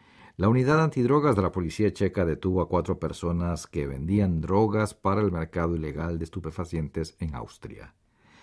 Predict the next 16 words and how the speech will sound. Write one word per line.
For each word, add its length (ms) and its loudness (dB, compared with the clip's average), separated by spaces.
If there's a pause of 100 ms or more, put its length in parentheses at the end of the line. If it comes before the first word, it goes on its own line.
(160)
Entre 240 2
los 140 6
detenidos 540 2
se 60 -2
encuentran 540 -2
tres 280 -4
checos 520 -4
y 100 -4
un 140 -2
macedonio. 720 -8 (540)
El 160 -8
grupo 280 -6
suministraba 720 -2
pervitina 480 -2
y 80 0
marihuana 640 2